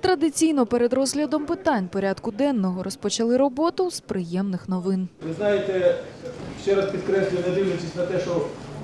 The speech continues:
Speaker 2: складний період ми сьогодні живемо, наша молодь нас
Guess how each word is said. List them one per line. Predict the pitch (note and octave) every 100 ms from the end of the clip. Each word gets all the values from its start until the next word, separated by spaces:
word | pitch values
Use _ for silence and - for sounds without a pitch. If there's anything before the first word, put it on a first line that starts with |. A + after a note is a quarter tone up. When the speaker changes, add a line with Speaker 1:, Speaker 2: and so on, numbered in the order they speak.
| - -
Speaker 2:
складний | E3 E3+ F#3
період | E3+ F3 F3+ E3+ D3
ми | D#3+ -
сьогодні | E3 D#3+ D3
живемо, | F3 G#3 F#3+ F#3 - D#3 E3+ F3 -
наша | D#3+ G#3 - G3+ F3+ F#3
молодь | G#3+ G3+ G3 F#3+ - - - - D#3+
нас | F#3+ F#3+ F3